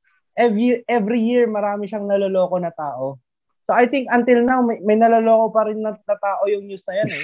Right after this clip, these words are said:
So it's, it's really lack of critical thinking kasi every year na siya nangyayari hanggang ngayon, meron pa rin naloloko nung news na yun.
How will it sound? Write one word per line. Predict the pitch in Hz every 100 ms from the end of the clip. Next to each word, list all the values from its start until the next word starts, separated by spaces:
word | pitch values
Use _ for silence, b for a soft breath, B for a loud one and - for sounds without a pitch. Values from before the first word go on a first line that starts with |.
| -
So | 220 208
it's, | 220 - - _ _ _ _ _
it's | 220 233
really | 262 262 277 247
lack | 240 226
of | 240 -
critical | 226 226 214 220
thinking | 214 214 196 226
kasi | 220 214 247
every | 214 202 190 220
year | 214
na | 214
siya | 214 220
nangyayari | 208 208 202 190 196
hanggang | 208 180 185 180
ngayon, | 190 202
meron | 180 170 170
pa | 180
rin | 175 175
naloloko | 170 170 165 156 160
nung | 160 160
news | 170 -
na | 170
yun. | 151 185